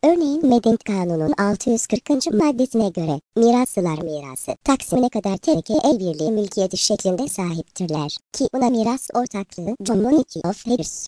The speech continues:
denir. M K M nokta altı yüz kırk. Dolayısıyla mirasçılar arasındaki el birliği mülkiyeti doğrudan doğruya kanundan kaynaklanmaktadır. Adi şirketin ortaklarının da şirket malların üzerinde el birliği mülkiyeti vardır. Yeni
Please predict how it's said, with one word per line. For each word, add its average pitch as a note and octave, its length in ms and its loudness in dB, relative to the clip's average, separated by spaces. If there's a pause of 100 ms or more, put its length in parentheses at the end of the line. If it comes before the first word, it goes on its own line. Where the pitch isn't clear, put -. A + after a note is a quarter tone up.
denir. E3 400 -6
M A3+ 160 4
K G#3 400 0 (140)
M A3+ 200 4
nokta G#3+ 420 0
altı A3 240 -2
yüz G3 180 -4
kırk. - 280 -6 (200)
Dolayısıyla A#3 560 4
mirasçılar B3+ 760 4
arasındaki G3+ 600 -2
el G#3+ 120 0
birliği A#3 300 2
mülkiyeti G3+ 520 0
doğrudan C4+ 480 2
doğruya A3+ 340 2
kanundan G3+ 600 2
kaynaklanmaktadır. E3+ 1040 -2 (400)
Adi A3+ 360 0
şirketin A#3 600 0
ortaklarının G3+ 680 0
da G3+ 100 -2
şirket - 460 -2
malların C#3+ 380 -2
üzerinde F#3+ 560 0
el B3+ 160 2
birliği E3+ 320 -2
mülkiyeti G3 500 -2
vardır. D#3 480 -2
Yeni C#4+ 280 4